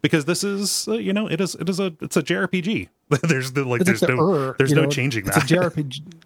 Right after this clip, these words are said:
Speaker 2: J R P G ass J R P G.
Speaker 1: Yes.
Speaker 2: I
Speaker 1: Yeah.
Speaker 2: ended up, this time I played on emulator because I wanted to fast forward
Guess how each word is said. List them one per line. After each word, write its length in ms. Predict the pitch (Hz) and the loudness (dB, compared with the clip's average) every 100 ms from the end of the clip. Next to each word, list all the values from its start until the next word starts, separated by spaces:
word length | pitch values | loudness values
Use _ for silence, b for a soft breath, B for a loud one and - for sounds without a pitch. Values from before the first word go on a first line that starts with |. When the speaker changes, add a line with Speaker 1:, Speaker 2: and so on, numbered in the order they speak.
| _ 139 | _ 0
Speaker 2:
J 140 | 160 | 2
R 100 | 170 | 2
P 120 | 165 | 0
G 180 | 147 151 | 0 0
ass 180 | 139 123 | 0 -2
J 120 | 135 | -2
R 140 | 131 123 | -2 -2
P 120 | 135 | -4
G. 240 | 143 147 135 | -4 -4 -4
Speaker 1:
Yes. 440 | 113 - - - - | -6 -4 -4 -2 2
Speaker 2:
I 80 | 180 | 4
Speaker 1:
Yeah. 160 | 208 202 | 4 0
Speaker 2:
ended 260 | 190 196 180 | 0 2 2
up, 60 | 160 | 0
this 100 | 202 | 0
time 180 | 247 208 | 2 0
I 60 | |
played 200 | 175 175 | 2 2
on 160 | 143 139 | 2 0
emulator 480 | 143 143 147 160 160 | 2 2 2 2 0
because 220 | 139 139 | 0 0
I 60 | 135 | 0
wanted 200 | 131 127 | 0 -2
to 80 | 120 | -2
fast 260 | 131 - | -4 -4
forward 520 | 139 139 151 214 208 | -4 -2 0 -2 -2